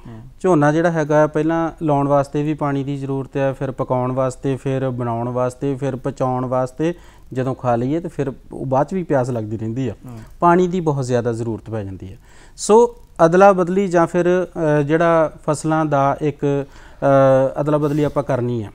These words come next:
Speaker 1: ਹੂੰ।
Speaker 2: ਜਾਂ ਫਿਰ ਸਿੱਧੀ ਬਿਜਾਈ ਦੀ ਗੱਲ ਕਰਦੇ ਆ,
Speaker 1: ਹੂੰ।
Speaker 2: ਕੀ ਇਹਨੂੰ ਜੈਵਿਕ ਖੇਤੀ ਦੇ ਨਾਲ ਜੋੜਿਆ ਜਾ ਸਕਦਾ,
Speaker 1: ਨਹੀਂ,
Speaker 2: ਜਿਹਦੇ ਨਾਲ
Speaker 1: ਬਿਲਕੁਲ।
Speaker 2: ਪਾਣੀ ਦੀ ਬਚਤ ਵੀ ਹੋ
Speaker 1: ਹਾਂ,
Speaker 2: ਸਕੇ?
Speaker 1: ਤੁਸੀਂ ਇਹਨੂੰ ਜੈਵਿਕ ਖੇਤੀ ਕੋ, ਕੁਦਰਤੀ ਵਰਤਾਰਾ ਕੋ ਖੇਤੀ ਦਾ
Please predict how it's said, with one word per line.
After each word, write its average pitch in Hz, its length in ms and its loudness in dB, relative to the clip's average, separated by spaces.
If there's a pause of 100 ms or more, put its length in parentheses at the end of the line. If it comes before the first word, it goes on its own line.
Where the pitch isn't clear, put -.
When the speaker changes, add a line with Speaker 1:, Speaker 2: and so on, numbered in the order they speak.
(140)
Speaker 1:
ਹੂੰ। 107 180 -14 (200)
Speaker 2:
ਜਾਂ 160 200 4
ਫਿਰ 180 420 0 (100)
ਸਿੱਧੀ 196 400 -2
ਬਿਜਾਈ 143 400 0
ਦੀ 131 160 -4
ਗੱਲ 127 160 0
ਕਰਦੇ 117 420 -6
ਆ, 107 100 -12 (280)
Speaker 1:
ਹੂੰ। 110 120 -16
Speaker 2:
ਕੀ 196 180 -2
ਇਹਨੂੰ 214 220 0
ਜੈਵਿਕ 151 320 0
ਖੇਤੀ 165 300 -4
ਦੇ 165 80 -4
ਨਾਲ 165 160 -2
ਜੋੜਿਆ 156 300 0
ਜਾ 147 160 0
ਸਕਦਾ, 170 340 -6
Speaker 1:
ਨਹੀਂ, - 240 -8
Speaker 2:
ਜਿਹਦੇ 170 160 2
ਨਾਲ 196 80 2
Speaker 1:
ਬਿਲਕੁਲ। 196 180 2
Speaker 2:
ਪਾਣੀ 165 120 4
ਦੀ 170 100 2
ਬਚਤ 170 220 -2
ਵੀ 160 140 -4
ਹੋ 165 60 0
Speaker 1:
ਹਾਂ, 151 120 0
Speaker 2:
ਸਕੇ? 156 80 -6
Speaker 1:
ਤੁਸੀਂ 156 220 -6
ਇਹਨੂੰ 170 320 -6
ਜੈਵਿਕ 143 280 -2
ਖੇਤੀ 151 240 -10
ਕੋ, 165 140 -6
ਕੁਦਰਤੀ 170 640 0
ਵਰਤਾਰਾ 135 440 0
ਕੋ 147 200 -4
ਖੇਤੀ 135 360 -8
ਦਾ 143 180 -2